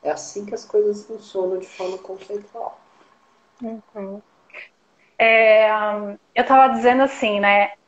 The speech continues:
Speaker 2: A gente tem tanto conteúdo e tanta coisa, né? E, e o nosso trabalho, os nossos estudos. Então, eu namoro os conceitos de capitalismo consciente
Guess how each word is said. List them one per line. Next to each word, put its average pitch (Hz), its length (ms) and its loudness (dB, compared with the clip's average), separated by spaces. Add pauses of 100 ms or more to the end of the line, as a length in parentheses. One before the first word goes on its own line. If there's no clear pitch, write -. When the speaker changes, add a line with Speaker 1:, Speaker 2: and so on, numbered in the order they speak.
(200)
Speaker 2:
A - 80 -2
gente - 440 -6
tem 254 260 0 (160)
tanto 311 420 6
conteúdo 220 680 2
e 208 120 2
tanta 240 340 -2
coisa, 226 760 4
né? 214 420 -2
E, 220 140 -2
e 220 220 2
o 214 100 2
nosso 233 400 2
trabalho, 220 480 2
os 214 80 -6
nossos 220 380 -4
estudos. 220 600 -2
Então, 240 320 -6
eu 247 120 0
namoro 254 840 4
os 226 120 -4
conceitos 214 680 -6
de 202 100 -8
capitalismo 202 600 -6
consciente - 840 -16